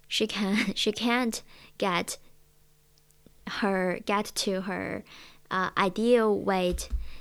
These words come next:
uh, in, in one night. She has to, uh,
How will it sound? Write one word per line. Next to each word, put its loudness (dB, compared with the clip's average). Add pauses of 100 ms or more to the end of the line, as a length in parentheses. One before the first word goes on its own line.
(800)
uh, -4
in, 0 (360)
in 0
one 4
night. 0 (340)
She -2
has 2
to, -2 (460)
uh, -2